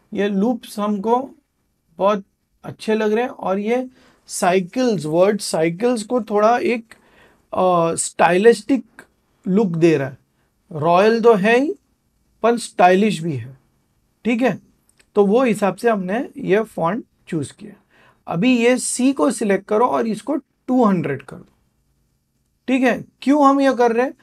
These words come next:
क्योंकि अगर आप देख रहे हो ना, तो ये सी है ना, काफ़ी छोटा था, अभी देखो बराबर दिख रहा है। और अभी ये सी को हम बड़ा किए हैं,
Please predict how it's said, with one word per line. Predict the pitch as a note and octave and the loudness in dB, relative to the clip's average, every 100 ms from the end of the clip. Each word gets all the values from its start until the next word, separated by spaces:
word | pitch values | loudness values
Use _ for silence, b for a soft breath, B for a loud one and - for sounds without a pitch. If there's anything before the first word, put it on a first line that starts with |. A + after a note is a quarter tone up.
| b b - | b b -6
क्योंकि | G#3 G3+ | -4 0
अगर | - G3 G#3 A#3+ | 0 2 4 4
आप | A3+ | 2
देख | E3 F#3 A3+ | 6 6 6
रहे | A#3+ | 4
हो | A3+ | 4
ना, | G#3+ B3+ | 4 0
तो | - - | -2 -4
ये | G#3+ A#3+ | -2 -2
सी | A#3 - A#3 | -4 -4 -2
है | B3+ | 0
ना, | A#3+ C#4 | 0 -2
काफ़ी | B3+ G#3+ C#4+ | -4 -2 -2
छोटा | - E3 F3 E3 | -2 -4 -2 -2
था, | D#3 | -2
अभी | D3+ F#3 | -2 -2
देखो | F#3+ F#3+ | 0 0
बराबर | D#3+ D#3 D#3 D#3+ | 0 0 0 -2
दिख | D3 C3+ | -4 -8
रहा | C3+ | -12
है। | B2 _ _ _ _ _ _ _ _ b _ - | -18 _ _ _ _ _ _ _ _ b _ -8
और | - G#3 C4 - - | 2 2 2 -4 -6
अभी | E3+ A3+ | -4 0
ये | A#3+ | 0
सी | - G#3+ G#3+ | -2 -4 -4
को | A3 B3+ B3 | -2 0 2
हम | A3 A3+ - | 0 -4 -8
बड़ा | D3+ E3 F3+ A3 | -4 0 0 0
किए | B3 B3 | -2 -2
हैं, | A#3 C4 | -2 -2